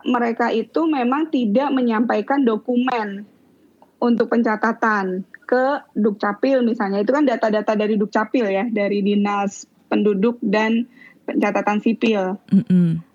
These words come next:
Speaker 1: Bisa juga secara administrasi pendokumentasiannya dia tidak,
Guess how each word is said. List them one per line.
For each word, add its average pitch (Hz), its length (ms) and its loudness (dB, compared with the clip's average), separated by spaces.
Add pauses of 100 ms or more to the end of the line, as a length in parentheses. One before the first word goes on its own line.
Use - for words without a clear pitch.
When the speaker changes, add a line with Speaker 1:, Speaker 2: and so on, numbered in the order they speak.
(120)
Speaker 1:
Bisa 269 320 2
juga 226 320 2
secara 240 480 0
administrasi 226 1400 0
pendokumentasiannya 214 1200 0
dia 226 200 2
tidak, 196 400 -2